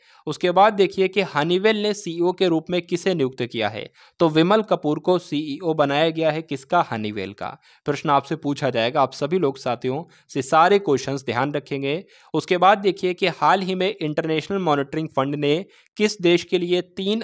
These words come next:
अरब डॉलर के राहत पैकेज को मंजूरी दी है? तो श्रीलंका की अगर बात करते हैं तो आईएमएफ़ ने श्रीलंका देश के लिए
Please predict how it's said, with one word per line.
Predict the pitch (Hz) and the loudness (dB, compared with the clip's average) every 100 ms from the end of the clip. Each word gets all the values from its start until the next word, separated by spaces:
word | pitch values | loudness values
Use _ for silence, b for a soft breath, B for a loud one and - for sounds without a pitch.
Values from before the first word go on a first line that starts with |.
| 143 | -2
अरब | 147 160 | 2 2
डॉलर | 147 143 156 156 | 2 4 4 2
के | 180 | -2
राहत | 143 139 147 202 - | 2 4 4 2 2
पैकेज | 135 127 143 - | 0 2 -2 0
को | 170 | 0
मंजूरी | 147 117 113 120 143 | 2 -2 -2 -2 -2
दी | 139 | -2
है? | 135 143 190 B B B | 0 2 0 B B B
तो | 196 | 2
श्रीलंका | 185 196 185 180 180 180 233 | 4 4 4 4 2 2 2
की | 220 | 2
अगर | 175 165 | 2 2
बात | 156 151 151 | 4 2 2
करते | 151 143 151 | -4 -4 -6
हैं | 139 151 175 | -4 -2 -2
तो | 185 - | -2 0
आईएमएफ़ | 151 165 185 156 143 139 131 135 | 2 2 0 -2 -2 -2 -4 0
ने | 135 165 214 b b - | 2 2 -2 b b -2
श्रीलंका | 170 165 175 180 220 185 | 2 4 2 2 2 2
देश | 165 - | 0 -2
के | 170 | 2
लिए | 170 | 2